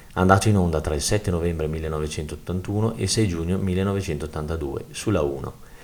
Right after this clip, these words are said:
la rete di punta della T V spagnola. Tale game show si basava sulla sfida tra due squadre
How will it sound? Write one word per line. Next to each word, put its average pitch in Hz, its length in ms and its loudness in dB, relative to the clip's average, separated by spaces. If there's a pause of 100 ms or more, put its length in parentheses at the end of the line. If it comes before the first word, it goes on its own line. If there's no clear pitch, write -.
(140)
la 87 160 4
rete 90 240 4
di 92 120 2
punta 80 340 -4
della 95 240 0
T 104 120 -4
V 73 140 -4
spagnola. 73 640 -8 (640)
Tale 147 220 8
game 87 220 2
show - 340 -2
si - 180 -4
basava 98 380 4
sulla 87 240 -2
sfida 110 360 0
tra 113 200 2
due 92 120 0
squadre 69 520 -4